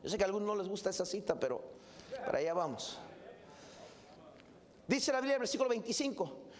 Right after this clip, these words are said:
"No dejando de congregarnos, como algunos tienen por qué costumbre, sino exhortándoos, y tanto más cuando veis,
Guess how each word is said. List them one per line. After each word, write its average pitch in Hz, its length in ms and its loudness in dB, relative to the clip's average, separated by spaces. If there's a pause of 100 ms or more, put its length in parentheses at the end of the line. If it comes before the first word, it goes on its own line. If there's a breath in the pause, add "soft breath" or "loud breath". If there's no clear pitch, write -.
(200 loud breath)
"No 285 380 4
dejando 294 540 4
de 240 80 0
congregarnos, 208 840 2 (640 loud breath)
como 226 220 8
algunos 277 480 2
tienen 285 340 2
por 254 180 4
qué 240 380 0 (800 loud breath)
costumbre, 277 1040 4
sino 262 240 4
exhortándoos, 254 840 4
y 233 80 0
tanto 294 340 4
más 277 360 2
cuando 233 280 4
veis, 277 420 2